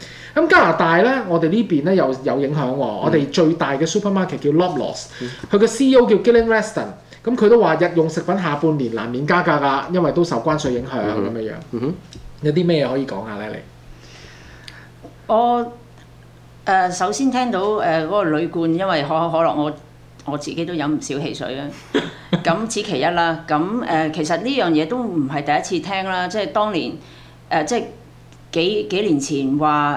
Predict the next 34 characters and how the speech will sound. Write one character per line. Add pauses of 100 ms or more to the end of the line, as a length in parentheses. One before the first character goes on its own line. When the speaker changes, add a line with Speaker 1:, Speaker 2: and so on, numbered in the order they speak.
Speaker 3:
呃， (720)
呃， (320)
其-， (180)
呃， (1600)
即
係
嗰
個， (380)
呃， (300)
麵
粉
啊， (220)
呃，
即
係 (240)
糧
油
啊，
即
係 (200)
都
加，
加
價
就， (120)
即
係 (120)
已
經
係
大
勢
所
趨，